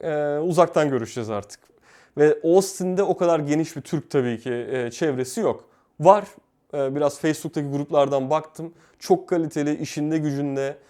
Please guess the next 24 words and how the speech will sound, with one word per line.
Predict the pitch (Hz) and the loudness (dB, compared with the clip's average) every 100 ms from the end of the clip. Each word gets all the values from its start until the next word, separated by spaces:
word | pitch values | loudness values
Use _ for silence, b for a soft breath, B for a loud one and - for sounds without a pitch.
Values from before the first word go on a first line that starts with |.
| b | b
teknoloji | - 139 147 143 156 156 | -8 -6 -4 -4 -2 -4
sektöründe | 160 143 147 143 | -4 -6 -6 -6
çalışan | 143 135 131 139 | -4 -4 -4 -6
çok | 185 165 - | -6 -10 -4
kaliteli | 170 165 196 190 | -4 -2 -4 -4
bir | 185 185 | -6 -6
Türk | 170 165 | -10 -6
ekosistemi | 170 170 - 202 185 | -4 -6 -4 -6 -4
var. | 202 | -6
Ama | 196 185 | -2 0
buradakinin | 170 185 175 180 220 247 b b b | 2 2 0 -2 -6 -8 b b b
çok | 208 185 | 0 2
daha | 185 196 | 4 4
ufağı. | 190 - 165 196 - b b b b - | 2 0 2 0 -6 b b b b 2
Bu | 147 | 6
arada | 160 175 170 | 8 8 6
eğer, | 160 160 | 6 4
e, | 143 - 131 127 127 | -2 -4 -2 0 2
denk | 147 143 | 0 2
gelirse, | 165 180 175 | 0 2 0
sa-, | 165 - - 139 120 | -2 -4 -6 -4 0
e, | 127 | 0
Austin'de | 123 143 143 156 147 | 2 0 -2 -2 0
yaşayan | 143 - 147 | -2 0 -2